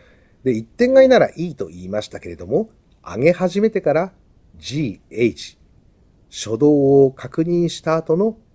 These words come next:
押しで乗っかっていく。こういうのだっていいわけですね。とにかくゆっくり引きつけて買おうと。これがね、えー、非常に大切です。もし同じ値段だったらば、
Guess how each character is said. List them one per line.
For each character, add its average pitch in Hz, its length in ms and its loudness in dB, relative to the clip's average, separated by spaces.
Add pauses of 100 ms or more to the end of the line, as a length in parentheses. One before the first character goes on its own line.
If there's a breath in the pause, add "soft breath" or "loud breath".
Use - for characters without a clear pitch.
(100)
押 - 160 -14
し 127 220 -10
で 180 220 0 (100)
乗 101 140 -4
っ - 40 -8 (120)
か 117 100 -6
っ 110 60 -10
て - 200 -14
い 85 100 -10
く。 - 180 -20 (800)
こ - 200 -12
う 98 40 -4
い 113 40 -4
う 151 40 -2
の 214 60 2
だ 185 100 2
っ - 100 -10
て 101 80 -12
い 98 60 -8
い 107 40 -4
わ 110 80 0
け - 80 -10
で - 80 -20
す - 100 -14
ね。 135 220 -4 (1120 soft breath)
と - 120 2
に 226 100 -2
か - 100 -4
く - 220 -2 (360)
ゆ 104 120 -6
っ 113 40 -10 (260)
く - 140 -4
り - 180 -6 (340)
引 - 100 -20
き - 160 -16
つ - 80 -10
け 208 140 -2
て 220 120 -4
買 - 220 -8
お 151 200 2
う - 40 -8
と。 - 80 -20 (720 soft breath)
こ 104 120 -8
れ 104 60 -2
が 123 100 -2
ね、 175 180 -2 (120)
え 76 420 -20
ー、 - 40 -20
非 - 60 -20
常 139 160 -6
に 214 160 -10 (140)
大 117 240 -8
切 - 340 -12
で 80 80 -16
す。 - 240 -12 (580 soft breath)
も 233 160 2
し - 300 -4 (380)
同 185 260 0
じ 233 140 -4
値 214 140 2
段 190 240 -4
だ 165 100 -6
っ 160 60 -10 (100)
た 92 100 -10
ら 78 120 -16
ば、 87 260 -16